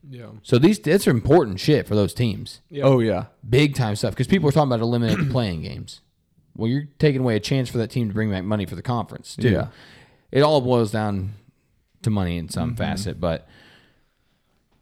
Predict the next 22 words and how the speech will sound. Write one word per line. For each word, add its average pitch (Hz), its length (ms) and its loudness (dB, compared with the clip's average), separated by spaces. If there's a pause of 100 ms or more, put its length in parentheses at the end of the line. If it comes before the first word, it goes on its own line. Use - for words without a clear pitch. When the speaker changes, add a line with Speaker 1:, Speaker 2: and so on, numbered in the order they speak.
(220)
Speaker 2:
there's 151 200 6
just 123 160 -2
some 113 120 -2
deeper 117 300 0
stuff 101 440 0
that, 110 80 -2
you, 98 120 -4
that 98 200 -6
people 107 200 -4
don't 82 140 -12
see - 280 -12 (100)
from 104 100 -12
the 92 80 -8
outside, 76 400 -12
I 76 80 -14
suppose 120 320 -2
Speaker 3:
Oh, - 20 -2
yeah. 101 120 -4
Speaker 2:
is - 60 -8
what - 100 -18
I - 60 -20
mean. - 160 -20